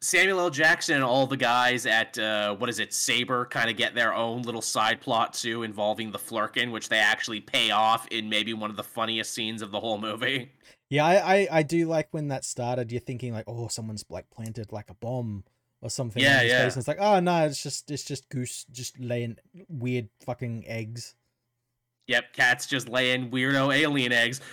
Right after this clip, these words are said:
Speaker 1: which end up saving the day, 'cause as we see, when a Flerken eats something, they don't actually digest it all the way,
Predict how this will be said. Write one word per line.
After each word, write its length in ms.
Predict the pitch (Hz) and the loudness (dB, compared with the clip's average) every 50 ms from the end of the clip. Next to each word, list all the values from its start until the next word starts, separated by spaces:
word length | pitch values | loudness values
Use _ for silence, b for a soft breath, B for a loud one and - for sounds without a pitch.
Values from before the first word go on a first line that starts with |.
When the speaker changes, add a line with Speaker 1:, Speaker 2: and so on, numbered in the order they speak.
| B _ _ | B _ _
Speaker 1:
which 180 | - 165 156 - | 0 2 2 4
end 220 | 131 143 143 143 | 4 4 4 4
up 120 | 156 160 - | 4 2 2
saving 360 | - - 170 160 160 160 165 156 | 2 4 4 4 4 4 2 0
the 60 | 156 | 0
day, 280 | 139 180 190 196 170 | 2 2 4 4 2
'cause 180 | 139 139 135 117 | 2 0 -2 -2
as 160 | 139 135 131 | -2 -2 -2
we 100 | 127 123 | -4 -4
see, 280 | 120 - - 175 170 147 | -4 -4 0 0 2 2
when 120 | 123 123 | 2 0
a 40 | 120 | -2
Flerken 480 | - - - 127 139 139 139 151 147 139 | -4 -6 -4 -2 -2 -2 -2 -4 -8 -10
eats 240 | 143 160 - - - | -10 -12 -10 -8 -4
something, 540 | - 156 131 123 - - 131 123 117 117 101 | -2 -2 -2 -2 -2 -2 -2 -2 -2 -2 -2
they 120 | 123 120 | -2 -2
don't 300 | 120 131 127 123 127 139 | 0 0 0 0 2 2
actually 420 | 131 120 127 131 - - 131 127 | 4 4 2 2 -2 -2 -4 -4
digest 680 | 120 110 131 120 123 120 - - 131 123 - - - 139 | -2 0 0 2 0 0 0 0 0 0 0 -2 -2 -2
it 80 | 117 | -2
all 160 | 117 113 107 | 0 0 -2
the 100 | - 151 | -2 -4
way, 440 | 127 139 143 - 135 123 123 123 131 | -4 -2 -2 0 0 0 0 0 -2